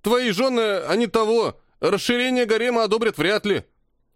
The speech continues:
С отчетливым оттенком зависти прогудел Святослав, на данный момент оставшийся почти без работы. От парусов, баллона с паром и такелажа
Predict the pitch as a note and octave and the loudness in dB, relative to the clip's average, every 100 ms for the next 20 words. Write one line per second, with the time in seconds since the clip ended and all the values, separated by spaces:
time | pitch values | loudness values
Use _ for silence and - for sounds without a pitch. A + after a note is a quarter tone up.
0 | _ - A3+ A3 G#3 E3+ G#2 F#2 F#2+ G2 | _ -2 -2 0 -2 0 -2 -2 -2 -2
1 | B2 A#2+ D#3 D3+ G3 G3+ D3 A2+ - G2 | -2 -2 -2 -2 -2 -2 -2 -6 -6 -6
2 | - F3 D#3 C3 D3+ - B2 G2 - D#2+ | -4 -4 -2 -2 -2 -4 -4 -6 -6 -8
3 | - - _ - G3 G3+ A#3 A3 F#3 D3+ | -8 -18 _ -6 -4 -2 -2 0 0 2
4 | C#3+ E3+ A2 - D3+ - A#2+ - F#2+ - | 0 0 -2 -2 -4 -2 -4 -2 -4 -4
5 | B2 G2 E2+ D#2+ D#2 D#2 E2 _ _ _ | -4 -4 -4 -6 -6 -8 -10 _ _ _
6 | _ _ _ _ - - - F3+ F3+ - | _ _ _ _ -4 -4 -2 -2 -2 -2
7 | A3 G3+ - G2 C3+ G#3+ D#3+ A#2+ - A2 | -2 -2 -6 -2 0 0 -2 -2 -2 -2
8 | D3 B2+ G#2+ G2+ G2 G2 F#2+ F2 C3 E3 | 0 -2 -2 -2 -2 -4 -2 -2 0 -2
9 | B2+ A2 | -2 -4